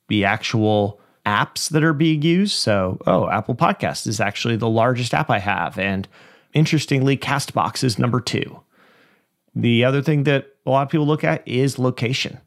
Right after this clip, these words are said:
So what countries, what cities, what areas are actually listening to my podcast? Because if you started seeing a large group of your podcasters in a specific city,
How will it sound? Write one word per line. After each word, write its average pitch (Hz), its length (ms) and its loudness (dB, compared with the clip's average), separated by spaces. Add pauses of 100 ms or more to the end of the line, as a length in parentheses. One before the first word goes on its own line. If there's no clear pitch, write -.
So 101 260 -2
what 127 240 0
countries, 160 600 2 (140)
what 120 280 0
cities, 135 600 0 (300)
what 127 240 2
areas 117 540 0
are 110 160 0
actually 117 340 0
listening 110 420 0
to - 100 -6
my 104 80 2
podcast? - 640 -4
Because 123 360 0 (840)
if 139 80 4
you 143 140 6
started 127 320 0
seeing 123 500 0 (540)
a 113 360 0 (600)
large 117 760 2 (440)
group 120 340 0
of 120 140 0
your 117 100 0
podcasters 117 800 0
in 117 80 2
a 107 40 -2
specific - 560 -4
city, 139 520 2